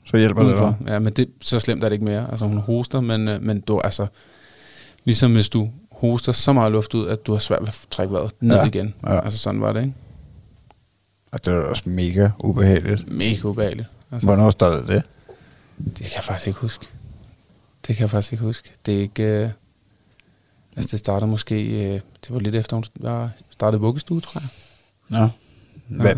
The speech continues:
Speaker 2: Ja.
Speaker 1: hvad siger de til det?
Speaker 2: Jamen, det, det er jo sådan noget børneastma,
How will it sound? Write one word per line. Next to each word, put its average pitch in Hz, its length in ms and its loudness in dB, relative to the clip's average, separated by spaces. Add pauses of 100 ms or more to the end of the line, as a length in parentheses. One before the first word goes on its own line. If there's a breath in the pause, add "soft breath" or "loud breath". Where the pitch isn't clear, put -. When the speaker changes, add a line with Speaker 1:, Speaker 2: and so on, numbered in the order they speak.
(160)
Speaker 2:
Ja. 107 60 -6
Speaker 1:
hvad 113 120 6
siger 113 220 4
de 87 140 2
til - 240 0
det? 104 180 6 (1160 loud breath)
Speaker 2:
Jamen, 104 220 4
det, 101 320 0
det 92 80 2
er 92 40 4
jo 95 80 0
sådan 98 140 -2
noget 101 160 4
børneastma, 101 600 2